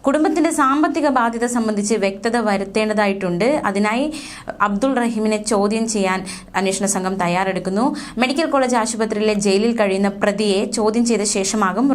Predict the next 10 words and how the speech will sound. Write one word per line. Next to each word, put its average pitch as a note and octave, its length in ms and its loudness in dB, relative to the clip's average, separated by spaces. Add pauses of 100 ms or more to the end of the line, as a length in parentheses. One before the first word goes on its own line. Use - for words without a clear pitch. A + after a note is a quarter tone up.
റഹീമിനെ A3+ 480 2
വിളിച്ചു G#3 320 2
വരുത്തുക. E3 460 0 (600)
ഇരുവരുടെയും D#4 560 2
മൊഴികളിൽ C4 540 2
വൈരുദ്ധ്യമുണ്ട്. A3 800 0
അതുകൊണ്ട് A3 480 2
തന്നെ A3+ 200 0
അത് A#3 160 0
കണക്കിലെടുത്ത്, A3 680 0